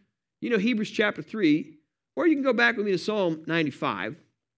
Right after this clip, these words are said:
'cause they're the same thing. And interesting, the verses line up the same way. But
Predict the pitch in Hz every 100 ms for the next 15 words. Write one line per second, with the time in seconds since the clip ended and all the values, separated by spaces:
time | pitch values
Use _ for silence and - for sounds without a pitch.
0 | _ _ _ 180 175 247 208 170 214 214
1 | 196 190 185 156 214 202 - 156 131 156
2 | 190 180 160 - - 139 160 151 156 120
3 | - 143 120 135 101 87